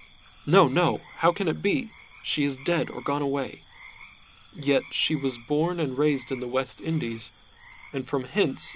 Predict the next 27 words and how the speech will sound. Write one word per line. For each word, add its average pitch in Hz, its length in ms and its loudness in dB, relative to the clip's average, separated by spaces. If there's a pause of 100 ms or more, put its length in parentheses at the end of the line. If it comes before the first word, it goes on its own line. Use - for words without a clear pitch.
she - 220 -2
let 131 200 -2
fall 131 280 0
in 120 80 -4
the 113 60 -8
past, - 600 -4 (460)
I 131 120 0
know 139 200 0
she 160 180 -2
delved 127 400 -4
into 127 240 -10
the 131 80 -12
mysteries 139 540 -2
of 117 100 -4
the 135 100 0
voodoo. 131 540 -6 (1080)
I 127 80 -2
believe 147 340 4
she - 160 -2
even 160 380 -2
danced 151 440 -2
in 143 120 -6
one 143 120 0
of 147 100 -2
their 135 140 -2
horrible 156 540 -2
ceremonies. - 880 -4